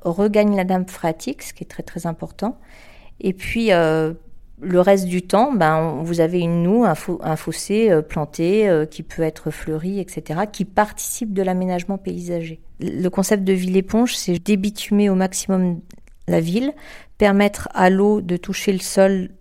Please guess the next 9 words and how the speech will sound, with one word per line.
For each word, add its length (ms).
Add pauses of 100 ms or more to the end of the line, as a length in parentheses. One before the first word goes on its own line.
(100)
d'atteindre 640
la 720 (520)
nappe 200
phréatique 680 (380)
et 240
éviter 340
le 100
tout 180
tuyau. 400